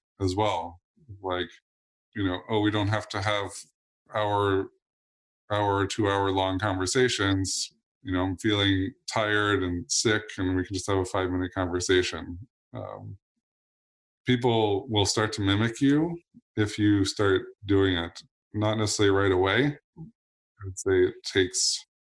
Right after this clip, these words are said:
numerous months or one to two years, something like that, before those changes happen. So it's kind of the marathon, not a sprint. But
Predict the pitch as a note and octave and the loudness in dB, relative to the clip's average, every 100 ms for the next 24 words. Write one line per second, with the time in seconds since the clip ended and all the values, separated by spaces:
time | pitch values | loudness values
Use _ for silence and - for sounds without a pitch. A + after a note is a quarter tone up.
0 | _ _ - A#2 A#2+ A#2 G#2+ - A2 A#2 | _ _ -4 0 2 2 0 0 0 0
1 | B2 - G2 F#2+ F#2 F#2+ - _ - G2 | 0 0 2 4 4 2 -2 _ -10 -4
2 | G2+ G2 F#2 G#2+ G2 G#2 G#2+ A2+ A2+ A2 | -2 0 -2 0 2 4 4 2 -2 -2
3 | A2+ A2 G#2 G#2+ A#2+ C3 - _ _ _ | 0 0 -2 -2 -2 -4 -10 _ _ _
4 | - G2 - G2 F#2+ F2+ - G2 F#2+ F#2 | -12 -4 0 4 4 2 2 2 2 0
5 | F#2+ F#2 A#2 C3+ D3 _ _ _ _ _ | -2 -2 0 0 0 _ _ _ _ _
6 | _ _ _ _ - G2 F#2 - G2+ F#2 | _ _ _ _ -6 0 0 2 0 0
7 | F#2 F2+ F2 G2 G2+ G#2 G2+ G2+ F#2+ F#2+ | 0 0 0 0 0 0 0 -2 0 -2
8 | F2+ F2+ - F#2+ G#2+ C#3+ - _ _ G2+ | -2 -4 -2 0 0 -2 -6 _ _ 0
9 | F#2+ | 0